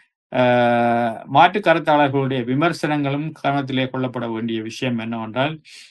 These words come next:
அ, பொதுவாக இந்த கொள்கை வகுப்பாளர்கள் என இருப்பவர்கள், உலகளாவிய அடிப்படையிலே அது நாடுகளாக இருந்தாலும் சரி, அல்லது,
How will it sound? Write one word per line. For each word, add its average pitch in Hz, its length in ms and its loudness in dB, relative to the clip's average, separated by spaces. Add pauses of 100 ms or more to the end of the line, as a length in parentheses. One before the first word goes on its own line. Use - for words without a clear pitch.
(140)
அ, 127 680 6 (720)
பொதுவாக 214 580 8
இந்த 175 320 2
கொள்கை 175 340 6
வகுப்பாளர்கள் 147 840 4 (460)
என 131 380 0
இருப்பவர்கள், 120 520 0
உலகளாவிய 127 760 4
அடிப்படையிலே 117 540 -2
அது 120 160 -4
நாடுகளாக 131 560 2
இருந்தாலும் 117 400 -2
சரி, 117 280 -6
அல்லது, 127 500 -2